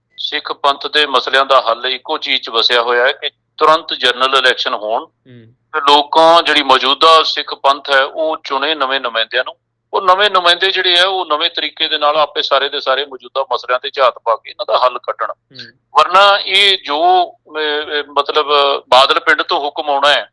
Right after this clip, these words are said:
Speaker 2: ਹੂੰ।
Speaker 1: ਤੇ ਵਰਨਾ ਉਹੀ ਚੱਲਣਾ ਹੈ ਤੇ ਬਾਦਲ ਪਿੰਡ ਤੋਂ ਜੋ ਹੁਕਮ ਉਹਨਾਂ ਨੂੰ ਢੁਕਦਾ ਹੈ,
Speaker 2: ਹੂੰ।
Speaker 1: ਉਹੀ ਚੱਲੇਗਾ ਬਸ। ਇਸ
Speaker 2: ਹੂੰ।
Speaker 1: ਕਰਕੇ ਇਸ ਤੋਂ ਜ਼ਿਆਦਾ ਕੁਛ ਕਹਿਣ ਨੂੰ ਬਚਿਆ ਨਹੀਂ ਹੈ।
Speaker 2: ਹੂੰ।
Speaker 1: ਚਾਹੀਦਾ ਇਹ ਹੈ ਕਿ ਤੁਰੰਤ ਜਿਹੜਾ ਹੈ ਉਹ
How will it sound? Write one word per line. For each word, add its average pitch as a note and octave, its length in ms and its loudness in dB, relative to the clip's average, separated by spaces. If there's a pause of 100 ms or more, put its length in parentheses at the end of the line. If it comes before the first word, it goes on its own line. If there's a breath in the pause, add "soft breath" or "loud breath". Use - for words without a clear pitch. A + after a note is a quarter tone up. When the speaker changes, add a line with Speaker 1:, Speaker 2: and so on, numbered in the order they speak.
(100)
Speaker 2:
ਹੂੰ। B2 120 -20
Speaker 1:
ਤੇ - 440 -20
ਵਰਨਾ F#3+ 200 4
ਉਹੀ F#3+ 320 0
ਚੱਲਣਾ F3 320 0
ਹੈ F#3 180 0
ਤੇ F#3 80 -6
ਬਾਦਲ D#3 320 0
ਪਿੰਡ D#3+ 220 -6
ਤੋਂ F3+ 160 -6
ਜੋ E3+ 120 -8
ਹੁਕਮ D#3 320 -6
ਉਹਨਾਂ E3 380 -8
ਨੂੰ D#3+ 160 -10
ਢੁਕਦਾ - 280 0
ਹੈ, C#3 180 2 (180)
Speaker 2:
ਹੂੰ। C3 240 -16
Speaker 1:
ਉਹੀ B2 140 -4
ਚੱਲੇਗਾ C#3 400 0
ਬਸ। C3 280 -2 (240)
ਇਸ - 100 0
Speaker 2:
ਹੂੰ। F#3 140 -2
Speaker 1:
ਕਰਕੇ G#3 240 0
ਇਸ F3 260 0
ਤੋਂ F#3 140 -2
ਜ਼ਿਆਦਾ D#3+ 280 2
ਕੁਛ E3+ 180 -10
ਕਹਿਣ E3+ 240 -4
ਨੂੰ F3 140 -12
ਬਚਿਆ C#3+ 300 0
ਨਹੀਂ C3+ 180 -4
ਹੈ। D#3+ 140 -4
Speaker 2:
ਹੂੰ। C3 280 -20 (380)
Speaker 1:
ਚਾਹੀਦਾ G3 400 2
ਇਹ F#3+ 120 -2
ਹੈ F3+ 80 -2
ਕਿ F#3+ 140 -10
ਤੁਰੰਤ F3+ 600 -6 (120)
ਜਿਹੜਾ D3+ 180 -8
ਹੈ E3+ 200 -4
ਉਹ D3+ 600 -10